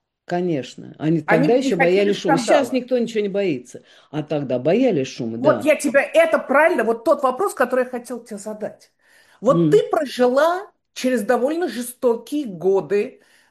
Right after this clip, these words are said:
Speaker 2: э, Брежневского Советского Союза, диссидентской деятельностью, э, твоих друзей сажали, ты стояла в очередях и передавала, э, значит, им продуктовые передачи, тому же Гарику Суперфину,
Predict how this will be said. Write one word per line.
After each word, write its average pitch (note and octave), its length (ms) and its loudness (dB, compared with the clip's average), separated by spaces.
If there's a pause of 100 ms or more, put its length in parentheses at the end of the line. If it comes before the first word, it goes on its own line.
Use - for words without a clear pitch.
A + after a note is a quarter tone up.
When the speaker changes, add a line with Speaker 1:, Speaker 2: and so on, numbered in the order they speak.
(100)
Speaker 2:
э, G3 960 2
Брежневского G3+ 800 -2
Советского F#3 600 -4
Союза, A3 580 -2
диссидентской F3+ 760 -6
деятельностью, G3+ 920 -6 (300)
э, B2+ 440 0
твоих A3+ 300 2
друзей A#3+ 320 -2
сажали, E3+ 640 0
ты B3 220 -12
стояла B3 640 0
в F#3 160 -12
очередях A#3 680 -4
и A3+ 40 -4
передавала, A3+ 840 0 (320)
э, G3+ 180 -4
значит, G#3+ 360 -6
им A#3+ 200 -6
продуктовые A#3+ 720 -4
передачи, A#3 640 -2
тому E3+ 240 -6
же F3+ 120 -12
Гарику E3+ 400 -2
Суперфину, - 800 -16